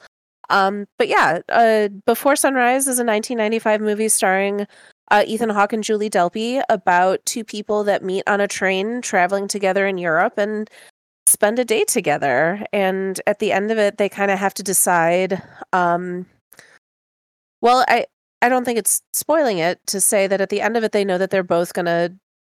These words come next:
move on their separate ways. Like, they both have places that they're going and things they need to do.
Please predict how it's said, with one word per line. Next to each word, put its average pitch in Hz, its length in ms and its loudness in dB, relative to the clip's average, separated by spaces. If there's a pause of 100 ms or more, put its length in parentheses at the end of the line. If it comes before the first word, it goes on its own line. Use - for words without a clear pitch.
(240)
move 196 400 -4
on 175 180 2
their 185 120 2
separate 175 340 0
ways. 190 300 0
Like, 160 120 -2
they 175 100 -2
both 165 200 0
have 165 100 -4
places 165 340 -4
that 170 140 -4
they're 175 140 -2
going 165 420 -2
and 165 160 -6 (420)
things 185 280 0
they 190 140 2
need 170 200 -4
to 165 60 -12
do. 165 540 -4